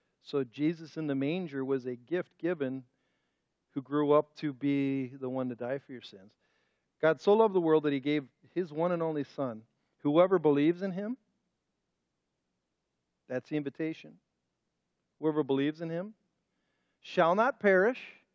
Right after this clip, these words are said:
but have everlasting life." They shall not perish 'cause they enter into the gate of God's grace. Look at,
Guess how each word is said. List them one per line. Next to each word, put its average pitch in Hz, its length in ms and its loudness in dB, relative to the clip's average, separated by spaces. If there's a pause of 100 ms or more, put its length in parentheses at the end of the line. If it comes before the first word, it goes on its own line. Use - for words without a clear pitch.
(560)
but 143 120 -16
have 151 300 -2
everlasting 131 680 -6
life." 175 280 -4 (280)
They 147 80 0
shall 185 220 -2
not 180 180 -4
perish 240 280 2
'cause 190 240 -4
they 190 240 2
enter 233 500 0
into 214 400 -8
the 190 140 -2
gate 220 640 0
of 160 180 0
God's 170 500 2 (320)
grace. 233 380 4
Look 202 160 4
at, 214 100 4